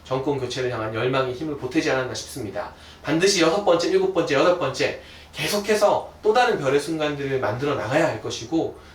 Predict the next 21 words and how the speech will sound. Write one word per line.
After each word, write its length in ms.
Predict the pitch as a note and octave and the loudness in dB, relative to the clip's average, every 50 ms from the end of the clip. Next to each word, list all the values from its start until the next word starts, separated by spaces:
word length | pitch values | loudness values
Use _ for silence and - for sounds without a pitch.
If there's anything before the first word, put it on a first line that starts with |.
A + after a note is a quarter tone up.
| - - | -10 0
그를 300 | - E3 F3+ E3+ C#3+ B2+ | 2 4 4 4 2 2
위해서 220 | B2+ B2 A#2+ B2+ | -2 -2 -2 -4
저도 480 | - B2 A#2 B2 D#3 D#3 B2+ - - - - - - - - | -6 -8 -4 -2 0 0 0 -2 -6 -12 -18 -20 -20 -16 -10
최근에 360 | - - F#3 F#3 F#3+ F#3 E3+ | -8 -6 -2 2 2 2 2
발족한 600 | C3 C3+ B2+ - E3 D3+ - - D#3 C#3+ C#3+ C#3 | 2 0 0 0 0 -2 -2 -2 -2 -2 -2 -2
청년 480 | - - F#3+ F#3 F#3 F#3+ F#3 F3+ - - - - - - - - | -4 -4 0 2 4 4 4 2 0 -4 -10 -16 -20 -20 -14 -4
정책 320 | - - F#3 G3+ G#3+ G3+ | 0 2 4 4 4 2
싱크탱크 500 | - - A3 - - F#3 - D#3 C#3 - | 2 0 0 -2 -6 -10 -10 -10 -10 -8
상상 360 | C#3 - F#3+ F#3+ G#3 F3+ C#3+ | -6 -4 -2 0 0 0 -2
이삼과 420 | C3 B2+ D3 C#3 C#3+ C#3+ C3+ B2 B2 | -2 -4 -4 -4 -2 -2 -2 -2 -2
함께 500 | A#2+ - - C#3+ C#3+ D#3 D#3 - - - - - - - - - - - - - - | -4 -4 -2 0 2 2 2 0 -4 -10 -18 -20 -20 -20 -20 -20 -20 -20 -20 -12 -6
청년 400 | - A3+ A3 A3 A3+ A#3 A#3+ A#3 | -4 0 2 4 4 4 4 2
전문가들이 640 | F3 D#3 D3 D#3 F3 F#3 F#3+ G3+ F#3+ F#3+ E3 D#3+ D#3 | 0 0 0 2 2 4 4 4 4 4 4 2 2
직접 460 | - - - - - A3+ A3+ A3 G#3+ | -2 -6 -6 -2 0 2 2 2 2
만든 600 | G3+ D3 - A#2+ A#2+ A#2+ C#3 D#3+ F3+ F#3+ G3+ - - - - - - | 0 0 -2 -2 -2 -2 -2 -2 -2 -2 -6 -8 -10 -16 -20 -8 -4
여러 160 | A#2 B2+ C3+ | 2 2 4
가지 200 | C3+ C#3 C3+ C3 - | 4 2 0 -2 -4
국정 360 | C#3 C#3 - D#3+ D3+ C#3+ C3+ | -6 -4 0 0 0 2 2
운영의 260 | C3 C3 B2 B2 A#2+ | 0 0 0 0 -2
정책들 640 | A#2 C3 B2+ C3 C3 C#3+ - - - D3+ - - G#2+ - - - - - - - - - - - - - - - - - - | -2 -4 -6 -6 -6 -8 -6 -4 -2 -2 -2 -2 -6 -12 -16 -20 -20 -20 -20 -20 -20 -20 -18 -18 -18 -18 -18 -20 -20 -12 -4
발표하면서 1080 | - D3 D#3+ - - F#3+ F3+ F#3 G3+ G3 E3+ C#3 B2+ - - C#3 D#3 E3+ F3+ - | 0 0 0 2 2 2 4 4 4 2 2 -2 -4 -6 -2 -2 -2 -2 -2 -4